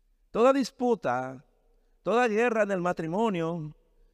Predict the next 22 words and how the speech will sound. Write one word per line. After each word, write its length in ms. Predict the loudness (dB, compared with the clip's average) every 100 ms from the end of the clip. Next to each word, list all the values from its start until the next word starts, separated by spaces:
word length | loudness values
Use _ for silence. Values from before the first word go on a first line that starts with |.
| _ _
cuando 340 | 0 2 2 0
se 200 | -2 -4
enfrenta 580 | -4 -2 0 2 2
de 100 | 0
la 100 | 0
manera 340 | 0 0 0 -2
equivocada, 760 | -2 -4 0 2 2 0 -2
daña 720 | -2 -2 0 -2 -2 -4 -8 -14 _ _ _ _ _ _ _ _ _ _ _ _ _ _ _ -8
y 220 | -4 -2
destruye 640 | -2 -4 -2 0 2 2
la 100 | 2
imagen 640 | 0 0 -2 -4 -4 -4 -2
que 140 | -2
inicialmente 840 | -2 -4 -2 0 0 -4 -2 -4
uno 340 | -2 -2 -2 -2
tenía 380 | -4 -2 -2 -2
de 100 | -2
su 120 | -4
esposa, 440 | -4 -2 0 0
de 100 | -2
su 100 | -4
esposo. 580 | -8 -4 -4 -4 -14